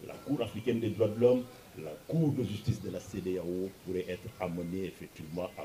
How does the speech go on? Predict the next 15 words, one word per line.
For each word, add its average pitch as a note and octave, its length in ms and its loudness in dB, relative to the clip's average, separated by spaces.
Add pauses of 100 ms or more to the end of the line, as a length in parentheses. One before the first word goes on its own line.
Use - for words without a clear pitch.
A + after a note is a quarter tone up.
(120)
connaître, F2+ 400 -4 (440)
euh, F2+ 140 -2 (100)
de F2+ 180 4 (140)
ces F#2+ 440 0 (140)
violations F#2+ 600 2
des F2+ 220 -2
engagements F2 540 -2 (200)
internationaux F2+ 720 0
du D#2 60 -12
Sénégal. D2+ 460 -10 (840)
Mais G#2 200 10
encore G#3+ 500 12
une E3+ 140 8
fois, B2+ 340 8 (1040)
euh, B2+ 220 4